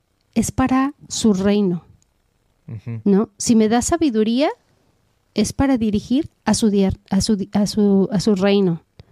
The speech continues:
Speaker 1: ¿Y quién es su reino? O sea, es la gente, somos los humanos aquí en la tierra que le pertenecen a Dios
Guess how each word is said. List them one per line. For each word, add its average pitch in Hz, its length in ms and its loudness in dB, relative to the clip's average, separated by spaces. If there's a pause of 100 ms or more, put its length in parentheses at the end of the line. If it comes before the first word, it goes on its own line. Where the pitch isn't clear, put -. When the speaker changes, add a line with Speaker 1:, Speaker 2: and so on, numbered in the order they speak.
(240)
Speaker 1:
¿Y 233 120 0
quién 302 180 2
es 381 120 2
su 349 100 0
reino? 208 460 -2 (680)
O - 100 -2
sea, 254 140 0
es 262 40 -2
la 277 120 0
gente, 285 420 -2 (760)
somos 269 280 2
los 302 180 0
humanos 240 600 0 (560)
aquí 220 220 -4
en 233 60 2
la 247 100 0
tierra 294 440 0 (400)
que 233 120 0
le 220 100 2
pertenecen 214 600 2
a 262 80 2
Dios 311 400 -2